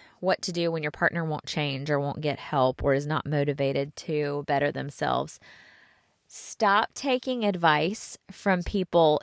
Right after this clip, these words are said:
who are miserable with their life. Stop taking advice from other people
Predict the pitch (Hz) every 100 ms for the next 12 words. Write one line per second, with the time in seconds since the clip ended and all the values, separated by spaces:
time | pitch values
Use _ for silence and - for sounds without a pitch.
0 | - 196 165 170 160 156 165 170 135 127
1 | - - - - - - - _ - -
2 | _ - - 196 185 - 233 226 254 240
3 | 226 202 220 180 180 - - - 196 -
4 | 185 185 - 202 - 170 156 151